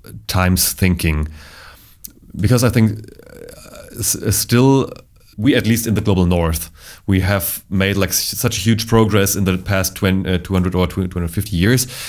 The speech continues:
but also, like, very many downsides. I know we all know that in terms of sustainability and societal justice. But on the other hand, we've made such a huge progress in terms of, like, we have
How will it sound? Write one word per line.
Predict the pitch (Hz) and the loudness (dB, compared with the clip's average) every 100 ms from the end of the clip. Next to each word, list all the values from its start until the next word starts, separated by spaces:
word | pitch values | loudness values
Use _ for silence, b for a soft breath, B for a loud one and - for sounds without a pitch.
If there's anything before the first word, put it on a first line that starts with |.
| B | B
but | - 101 | -2 2
also, | 107 - | 2 2
like, | 95 90 - | 0 0 -2
very | 90 90 | 0 0
many | 82 80 | 2 0
downsides. | 90 123 110 104 98 | 2 2 2 2 0
I | 85 | 0
know | 82 | 0
we | 82 85 85 | 0 -2 -2
all | 98 | 2
know | 92 101 | 4 4
that | 95 92 | 2 0
in | 87 82 | -2 -4
terms | - 90 80 | -2 -2 -2
of | |
sustainability | - 87 - 76 85 90 87 76 | -4 -4 -2 -2 0 2 2 0
and | 80 76 | -2 -2
societal | - - - 85 - 85 82 80 80 - - _ _ _ _ - - - - | -4 -4 -2 -2 0 2 2 2 -2 -10 -20 _ _ _ _ -20 -20 -16 -4
justice. | - 98 120 110 - B B B B B _ - - | -2 0 0 -2 -4 B B B B B _ -10 0
But | 95 90 82 - 110 | 2 2 0 -4 0
on | |
the | 98 | 2
other | 95 104 | 4 4
hand, | 104 95 95 | 4 2 0
we've | 92 98 | 2 2
made | 95 98 | 2 2
such | - 113 - | 0 0 -2
a | |
huge | 98 98 - | -2 -2 2
progress | 107 95 90 | 2 4 0
in | 98 | 0
terms | 87 92 87 | 2 2 2
of, | 90 82 - B B | 0 -2 -6 B B
like, | - 90 95 | -6 -4 0
we | 92 | 0
have | 85 - | 0 -6